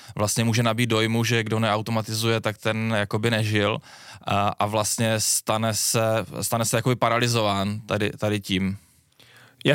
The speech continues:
Speaker 2: si myslím, že tie ľudia sa dnes rozdeľujú na dve kategórie. Ehm, a tie, čo sú viac iniciatívni, ja som opatrne chcel zmeniť aj ten vek, ale n-, nerobil by som to, lebo a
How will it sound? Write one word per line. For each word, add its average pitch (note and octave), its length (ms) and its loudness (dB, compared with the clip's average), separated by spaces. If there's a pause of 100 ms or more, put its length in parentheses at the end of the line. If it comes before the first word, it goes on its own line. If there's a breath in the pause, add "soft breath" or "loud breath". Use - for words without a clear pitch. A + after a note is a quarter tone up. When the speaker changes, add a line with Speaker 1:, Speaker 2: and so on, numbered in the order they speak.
Speaker 2:
si F#3+ 80 4
myslím, D#3+ 240 4
že C3+ 80 2
tie C#3 80 2
ľudia C#3 240 4
sa - 80 0
dnes A2+ 320 2
rozdeľujú A2+ 480 2
na G#2 80 2
dve G2 320 0
kategórie. F#2+ 880 0 (240)
Ehm, F#2 720 2 (500)
a F#2+ 320 2 (480)
tie, A#2+ 240 2
čo B2 160 0
sú A2+ 240 0
viac F#2+ 320 0
iniciatívni, A2+ 800 2
ja A2 80 2
som A2+ 240 0
opatrne A#2 480 0
chcel A2 400 0 (320 loud breath)
zmeniť G#2+ 400 2
aj G#2+ 160 2
ten A2 160 2
vek, F#2 400 0
ale G2+ 560 4
n-, G#2+ 160 2
nerobil A#2 480 2
by C3 80 2
som C3+ 240 2
to, A#2+ 80 2
lebo G#2 400 2 (400 loud breath)
a G2+ 320 4